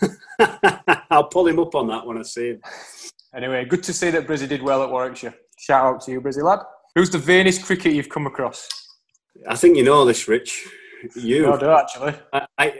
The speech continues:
Speaker 1: I, I asked you to come on a bike ride the other day and you're having your haircut. I think that was twice in two weeks. I,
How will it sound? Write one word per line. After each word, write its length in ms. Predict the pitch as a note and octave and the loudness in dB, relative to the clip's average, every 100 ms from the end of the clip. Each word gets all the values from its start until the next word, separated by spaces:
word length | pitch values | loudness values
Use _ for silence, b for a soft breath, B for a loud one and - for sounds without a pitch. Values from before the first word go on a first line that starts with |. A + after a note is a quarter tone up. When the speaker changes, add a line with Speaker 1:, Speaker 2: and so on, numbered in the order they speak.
| - | -6
Speaker 1:
I, 280 | D3 D3+ C#3 _ - | -2 -2 -4 _ -10
I 100 | C#3 | -8
asked 220 | D#3 - | -8 -8
you 80 | D3+ | -8
to 80 | C#3+ | -8
come 160 | D3 | -6
on 80 | D3 | -6
a 40 | A#2 | -6
bike 300 | C3 C#3+ - | -4 -6 -6
ride 220 | A#2 G#2+ | -8 -8
the 100 | A2 | -8
other 100 | G#2 | -10
day 260 | F#2+ G#2 G#2+ | -8 -8 -6
and 100 | G#2+ | -6
you're 140 | A#2 | -6
having 200 | A#2 A2+ | -6 -6
your 100 | G#2 _ _ | -8 _ _
haircut. 400 | A#2 B2 - G#2 - | -8 -8 -8 -10 -10
I 40 | |
think 180 | - A#2 | -10 -8
that 160 | A#2+ - | -10 -10
was 260 | A2 - - | -10 -10 -14
twice 340 | - A#2+ A#2 - | -6 -2 -2 -4
in 60 | A2+ | -4
two 220 | A#2 G#2 | -2 0
weeks. 420 | A2+ A2 - - | 0 -2 -8 -18
I, 60 | - | -20